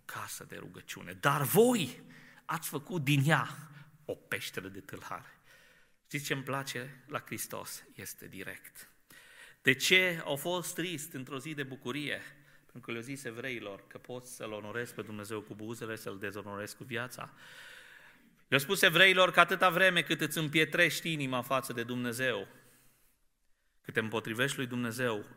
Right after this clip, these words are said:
și cuvântul lui ți se împietrește inima, și le-au mai zis ceva și ne mai zice și nouă ceva, că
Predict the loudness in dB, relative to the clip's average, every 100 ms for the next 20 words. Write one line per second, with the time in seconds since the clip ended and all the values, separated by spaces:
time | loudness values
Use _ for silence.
0 | -18 -16 -10 -6 -6 -4 -4 -4 -6 -8
1 | -6 -6 -6 -4 -4 -2 -2 -4 -4 -6
2 | -8 -14 -20 -20 -4 2 4 4 2 0
3 | -2 0 0 0 -2 -8 -18 _ _ _
4 | _ _ _ -10 -8 -4 -4 -4 -6 -8
5 | -8 -8 -10 -12 -14 -14 -14 -18 -20 -20
6 | -20 -12 -8